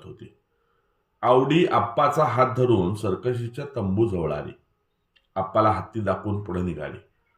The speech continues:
चहाच्या दुकानांच्या ओळीतून ती मेव्याच्या पालाकडं पावलं टाकू लागली.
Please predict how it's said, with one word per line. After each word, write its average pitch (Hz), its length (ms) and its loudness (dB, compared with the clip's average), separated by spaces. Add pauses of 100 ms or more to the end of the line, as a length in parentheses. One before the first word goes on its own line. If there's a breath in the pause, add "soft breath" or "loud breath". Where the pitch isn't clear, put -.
(320)
चहाच्या 107 440 0
दुकानांच्या 98 580 0
ओळीतून 90 640 0 (480)
ती 110 80 -8
मेव्याच्या 104 560 0
पालाकडं 95 540 0
पावलं 82 500 -4
टाकू 80 260 -12
लागली. 76 280 -12